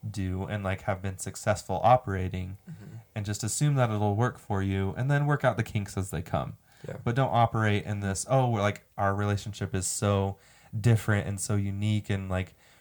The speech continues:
Speaker 1: we have all these things that are so different, and, like, no one knows what we're going through." All of those things are completely false. Like,
Speaker 2: Mm-hmm.
Speaker 1: for the most part, our relationship is very normal, and the dynamics are like any other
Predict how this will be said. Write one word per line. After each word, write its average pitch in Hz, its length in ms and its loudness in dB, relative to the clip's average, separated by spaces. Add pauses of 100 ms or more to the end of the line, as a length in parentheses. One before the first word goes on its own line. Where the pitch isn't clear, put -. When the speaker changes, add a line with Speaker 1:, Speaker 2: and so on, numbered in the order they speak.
(180)
Speaker 1:
we 107 120 2
have 101 180 4
all 101 120 2
these 101 200 -2
things 98 240 -4
that 95 140 2
are 95 300 0 (100)
so 104 260 -2
different, 101 560 0
and, 95 140 -4
like, 92 220 -2
no 120 180 8
one 113 140 6
knows 107 240 2
what 98 100 -2
we're 101 80 -2
going 110 340 4
through." 95 400 -2 (440)
All 117 180 4
of 110 80 -2
those 110 220 -2
things 104 240 -2
are 101 140 2
completely 98 760 -2 (100)
false. - 560 -6 (200)
Like, 95 160 -2
Speaker 2:
Mm-hmm. 101 120 -14 (420)
Speaker 1:
for - 140 -4
the 107 100 2
most 117 340 4
part, 98 400 0 (600)
our 104 140 4
relationship 98 640 0
is 95 160 -6
very 92 500 -4
normal, 98 560 -4
and 92 380 -8 (400)
the 110 80 -2
dynamics 101 760 -2
are 95 380 0
like 92 260 -4
any 98 240 -6
other 92 400 -2